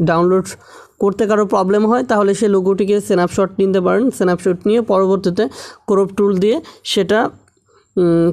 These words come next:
কেটে আপনি আপনার লোগোটা ডিজাইন করতে পারেন।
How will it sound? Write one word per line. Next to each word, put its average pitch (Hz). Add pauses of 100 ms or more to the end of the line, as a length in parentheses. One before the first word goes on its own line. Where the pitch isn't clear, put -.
কেটে 233 (840)
আপনি 202
আপনার 220
লোগোটা 190 (420)
ডিজাইন 180
করতে 160
পারেন। 123